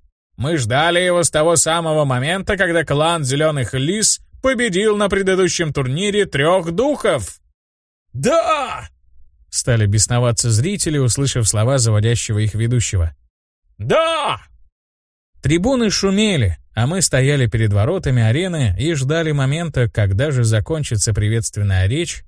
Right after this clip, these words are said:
и, наконец, можно будет перейти от слов к делу. «Финал!» хорошо поставленным голосом вещал мужчина. «Финал турнира Трех Духов!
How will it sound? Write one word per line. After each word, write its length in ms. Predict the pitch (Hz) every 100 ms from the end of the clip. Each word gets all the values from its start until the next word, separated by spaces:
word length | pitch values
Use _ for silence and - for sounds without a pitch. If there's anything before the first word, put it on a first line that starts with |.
| _
и, 100 | -
наконец, 460 | 185 170 131 139 127
можно 320 | 104 117 113
будет 220 | 113 107 92
перейти 340 | 95 90 147
от 140 | 131
слов 320 | - 104 107 104
к 80 |
делу. 360 | 104 131 98 85 - _ _ _ _ _ _ -
«Финал!» 720 | - 143 175 240 185 90 78 _ - _ _ _ _
хорошо 420 | - 127 151 208
поставленным 640 | 175 143 156 131 110 101 107
голосом 440 | 175 170 - 120
вещал 320 | 110 - 113
мужчина. 460 | 104 95 107 85 - _ _ _ _
«Финал 480 | - 135 143 175 180
турнира 640 | 185 170 151 180 196 196
Трех 380 | 156 156 175 135
Духов! 560 | 196 226 143 120 90